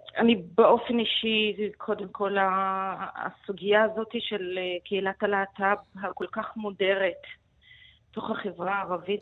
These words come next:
ומושתקת, היא סוגיה שאנחנו איתה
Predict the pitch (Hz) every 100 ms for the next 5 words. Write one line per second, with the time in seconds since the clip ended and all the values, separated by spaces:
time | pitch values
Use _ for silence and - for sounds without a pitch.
0 | 160 185 180 - - - 202 - 180 180
1 | - - _ _ - - _ _ - -
2 | 196 170 208 208 202 196 - 185 190 185
3 | 185 185 185 165 - 208